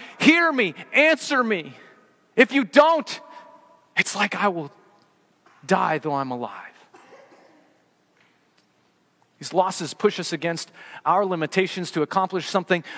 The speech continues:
but the last limit it pushes up against, if we're really honest, loss reveals our limit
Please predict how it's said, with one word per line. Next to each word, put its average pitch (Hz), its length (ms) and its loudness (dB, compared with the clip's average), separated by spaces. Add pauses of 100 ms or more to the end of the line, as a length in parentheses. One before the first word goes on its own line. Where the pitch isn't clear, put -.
but - 100 0
the 190 80 4
last 220 340 -2
limit 220 280 2
it - 120 -2
pushes 220 320 0
up 214 140 4
against, 196 380 -2
if 160 140 -6
we're 170 80 2
really 208 340 0
honest, 190 340 -4 (400)
loss 208 540 0 (200)
reveals 196 760 2
our 175 180 4
limit 208 460 0